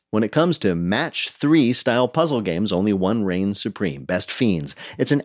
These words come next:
action-packed adventure game and puzzle game rolled into one, so it's no wonder it's got so many five-star reviews. Plus, there's new content added all the time. If you're tired of crushing the same old candy, give Best Fiends a try.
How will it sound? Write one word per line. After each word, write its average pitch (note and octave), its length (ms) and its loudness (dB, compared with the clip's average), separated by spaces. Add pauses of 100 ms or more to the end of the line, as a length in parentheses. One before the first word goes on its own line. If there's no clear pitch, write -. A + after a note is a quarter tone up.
action-packed G3 720 0
adventure B2+ 400 2
game F#2 320 0
and C4+ 260 2
puzzle F#2+ 300 0
game F#2 240 2
rolled G#2 240 4
into G#2+ 160 4
one, D#3+ 320 2
so - 140 -4
it's D#2 160 -4
no G2+ 120 2
wonder F2+ 340 0
it's - 160 -10
got - 200 -2
so - 160 0
many B2 300 4
five-star G2 560 0
reviews. E2 460 -2
Plus, - 340 0 (240)
there's F#2+ 180 0
new G2+ 140 -2
content A#2+ 580 -2
added F#2+ 460 -2
all F2+ 340 4
the E2+ 140 -8
time. D2 480 -4 (240)
If C3 120 0
you're C4 120 4
tired F3+ 420 2
of B2 120 -2 (100)
crushing B2 560 0
the C3 100 2
same G#2 320 2
old A#2+ 220 2
candy, F2+ 340 0
give G3 240 2
Best A3 240 2
Fiends A#3+ 340 2
a F#2+ 60 -4
try. C2 420 -6